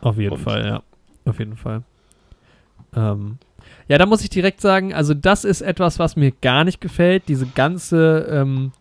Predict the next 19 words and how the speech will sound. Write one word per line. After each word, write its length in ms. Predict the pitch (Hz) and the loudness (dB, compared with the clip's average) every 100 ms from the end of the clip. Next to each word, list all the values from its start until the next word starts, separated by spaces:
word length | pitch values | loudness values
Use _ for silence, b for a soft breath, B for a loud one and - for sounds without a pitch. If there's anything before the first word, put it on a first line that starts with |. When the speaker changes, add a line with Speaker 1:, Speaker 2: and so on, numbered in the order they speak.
| b b b b b - | b b b b b -4
Speaker 1:
geheime 360 | 135 117 160 151 | 0 4 4 4
Basis 380 | 127 123 165 165 | 2 2 2 -2
von 160 | 170 | -4
ihr. 200 | 165 165 | -2 -2
Also 120 | 151 | -4
ich 80 | 123 | -4
hab 120 | 151 | -6
dann 120 | 151 135 | -6 -8
im 100 | 135 | -8
Interview 360 | 156 165 156 | -6 -4 -2
gehört 340 | 151 147 156 - | 0 2 0 0
später, 540 | 156 147 156 143 131 | -6 -4 -6 -8 -10
äh, 80 | 135 | -12
von, 340 | - 135 131 | -12 -12 -12
äh, 160 | 113 127 | -10 -10
Matthew 380 | 127 127 147 123 | -8 -6 -6 -4
Vaughn, 240 | 127 135 | -4 -2
dass 180 | 127 - | -4 -4
er 300 | 139 131 | -2 -2